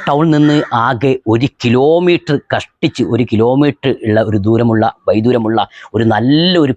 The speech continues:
പത്ത് സെന്റിൽ അതിമനോഹരമായ നല്ലൊരു വീട്, വൈ സൗകര്യം, വെള്ളത്തിന്റെ എല്ലാം സൗകര്യമുള്ള, അതായത് ഈ അമ്പലം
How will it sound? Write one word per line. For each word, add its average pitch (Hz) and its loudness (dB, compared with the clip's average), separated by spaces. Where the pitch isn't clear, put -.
പത്ത് - -4
സെന്റിൽ 110 0
അതിമനോഹരമായ 107 -2
നല്ലൊരു 127 0
വീട്, 101 0
വൈ 101 0
സൗകര്യം, 107 -2
വെള്ളത്തിന്റെ 107 -2
എല്ലാം 135 0
സൗകര്യമുള്ള, 104 -4
അതായത് 151 -2
ഈ - 0
അമ്പലം 131 -4